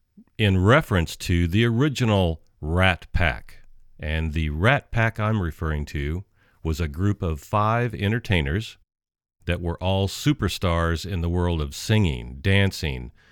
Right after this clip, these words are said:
playing instruments, and comedy. They were widely known on stage for their live performances, on television, and in the movies. They were all truly megastars.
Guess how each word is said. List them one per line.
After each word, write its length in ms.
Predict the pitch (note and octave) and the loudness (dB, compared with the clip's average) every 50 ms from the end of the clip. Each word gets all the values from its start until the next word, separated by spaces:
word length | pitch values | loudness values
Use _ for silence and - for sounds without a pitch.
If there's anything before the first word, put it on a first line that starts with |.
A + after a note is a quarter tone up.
| _ _ - | _ _ -14
playing 400 | - - A2+ A2+ A2 G#2 G2 G2 | -4 0 2 4 4 4 2 2
instruments, 680 | - G2 F#2+ - - - D#2 D2 C#2 B1+ B1+ - - - - | 0 -2 -2 -2 -2 -4 -2 -2 -4 -6 -8 -10 -14 -12 -8
and 300 | E2+ D#2+ D#2 D2 D2 D2 | -6 -4 -4 -4 -6 -8
comedy. 560 | - - A2 A2 G#2+ - D2 B1+ - - - _ _ _ _ _ _ _ _ _ _ _ _ _ - | -2 0 2 4 4 4 2 -2 -8 -18 -20 _ _ _ _ _ _ _ _ _ _ _ _ _ -10
They 260 | - D#2+ E2 E2 D#2+ | -4 0 2 2 2
were 280 | D#2 D#2 E2 D#2 D2+ D2+ | 2 0 0 -2 -2 -2
widely 420 | E2 F2+ F#2 F#2 F#2+ F#2 F2+ F2+ | 0 0 2 2 2 2 2 2
known 300 | F2+ F#2+ F#2 F#2+ G2+ G2 | 2 2 2 2 2 2
on 180 | F2+ D#2 D2 C#2+ | 0 -2 -4 -6
stage 800 | - - - - A2 G#2+ G2+ G2 F#2 G2 A2+ C3 C#3 B2+ A#2 A2+ | -8 -10 -4 0 2 2 4 4 4 4 2 2 -2 -4 -8 -10
for 180 | - - F#2 F2+ | -6 -4 -2 0
their 160 | E2+ E2 E2 | 0 0 2
live 360 | F2 F#2 G2 G#2 G#2+ G2+ - | 2 2 4 4 2 2 0
performances, 920 | - F#2 D#2+ - E2+ D#2+ D2+ D2+ D2+ C#2+ - - F2 F2+ A#2 C3 - - - _ _ _ _ _ _ _ _ _ | -4 -6 -4 -2 -2 -2 -2 -2 -2 -4 -2 -2 0 0 0 -2 -4 -10 -16 _ _ _ _ _ _ _ _ _
on 220 | - E2+ D2 C#2+ - | -8 -6 -6 -6 -4
television, 760 | - A2 A2 A#2 B2 A2+ A#2+ B2+ A#2 A2+ C3 C#3 D3+ D#3 - _ _ _ _ _ _ _ _ _ | 0 0 2 2 2 2 2 2 2 2 0 -2 -2 -6 -10 _ _ _ _ _ _ _ _ _
and 420 | E2 D#2+ D#2+ E2 E2 E2 E2+ E2+ | -6 -4 0 0 2 2 2 2
in 200 | F2+ F2+ F2 F#2+ | 2 2 2 2
the 100 | F#2+ F#2+ | 2 4
movies. 520 | G2 G#2 B2 C3+ F#2+ - - A#2+ - - - _ _ _ _ _ _ _ _ _ _ | 6 6 4 4 2 -4 -8 -14 -18 -20 -20 _ _ _ _ _ _ _ _ _ _
They 120 | E2+ E2+ | 0 0
were 180 | E2 E2+ E2+ - | 0 0 -2 -2
all 580 | - F#2 G2 G2 G2 F#2+ F#2 F2+ F2+ E2+ D#2+ - _ _ _ _ _ _ _ _ _ _ _ | -2 -2 0 0 2 2 2 0 0 -2 -4 -8 _ _ _ _ _ _ _ _ _ _ _
truly 880 | _ - - - G#2+ A2 A2 A2 G#2 G2 F2+ E2+ E2 D#2+ D#2 D2 D#2 - _ - | _ -12 -8 0 2 4 6 6 6 6 6 4 4 4 2 0 -2 -6 _ -6
megastars. 1200 | E2 E2 F2 F2+ F#2 F#2+ F2+ E2 D2+ - - - D#2+ D2 C#2 C2 B1 B1 G1+ - - - - | -2 0 2 4 6 6 6 4 0 -2 -2 -4 -2 -2 -2 -2 -4 -8 -14 -18 -20 -20 -20